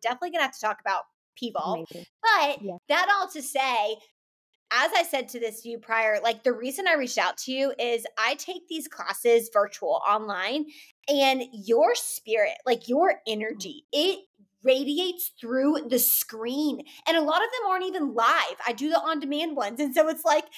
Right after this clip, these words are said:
Speaker 1: just so beautiful to see. And it's so apparent you shine your light in everything you do as,
Speaker 2: Thank
Speaker 1: as a
Speaker 2: you.
Speaker 1: friend, as, you know, just a, a breast cancer survivor, as a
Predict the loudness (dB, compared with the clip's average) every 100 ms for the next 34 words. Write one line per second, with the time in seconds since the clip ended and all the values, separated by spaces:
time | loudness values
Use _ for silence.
0 | -16 -4 -2 -2 -4 -2 4 4 2 0
1 | 2 2 0 0 0 -2 -4 0 2 2
2 | 0 -2 0 0 0 -6 -6 -4 -4 -6
3 | -4 -2 -2 -4 -2 0 0 -2 -6 -4
4 | -4 -4 -8 -8 -10 -8 -2 0 0 -2
5 | -8 -20 -18 -4 -2 -2 -2 -4 -2 -2
6 | -2 -2 -4 -2 0 0 -4 -10 -10 -6
7 | -6 -6 -8 -10 -8 -2 -2 0 0 2
8 | 0 0 -4 -2 -4 -4 -6 -2 0 0
9 | 0 0 0 -2 -6